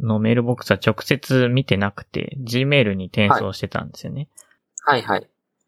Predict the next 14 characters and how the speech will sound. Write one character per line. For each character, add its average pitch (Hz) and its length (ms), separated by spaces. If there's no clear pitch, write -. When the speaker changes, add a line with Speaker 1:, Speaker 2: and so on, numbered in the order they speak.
Speaker 2:
す - 200
る - 120
と？ - 280
Speaker 1:
し - 360
て - 40
た 135 120
ん 107 60
で 98 60
す - 100
け 107 120
ど、 107 260
な - 140
ん 135 60
か、 101 420